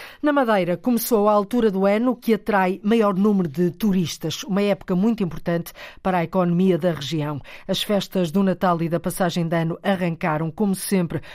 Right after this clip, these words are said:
com as iluminações de Natal do Funchal. É um investimento de quase um milhão e meio de euros. Ao todo, são cento e vinte quilómetros de iluminações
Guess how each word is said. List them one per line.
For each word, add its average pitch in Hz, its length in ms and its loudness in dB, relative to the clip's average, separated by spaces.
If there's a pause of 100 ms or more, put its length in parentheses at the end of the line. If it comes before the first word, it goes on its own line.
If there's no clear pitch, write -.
(160)
com 190 220 2
as 175 160 0
iluminações 185 760 2
de 180 80 -2
Natal 170 400 0
do 151 160 -4
Funchal. 175 640 0 (420)
É 269 80 -2
um 262 100 4
investimento 254 540 0
de 196 60 -12
quase 226 480 0 (100)
um 294 200 0
milhão 214 460 2
e 180 80 0
meio 190 280 0
de 156 160 -6
euros. 170 400 -2 (260)
Ao 196 160 0
todo, 254 460 -2
são 240 480 -2
cento - 520 -2
e 202 60 2
vinte 226 280 -4
quilómetros 190 600 -2
de 190 80 -4
iluminações 196 800 0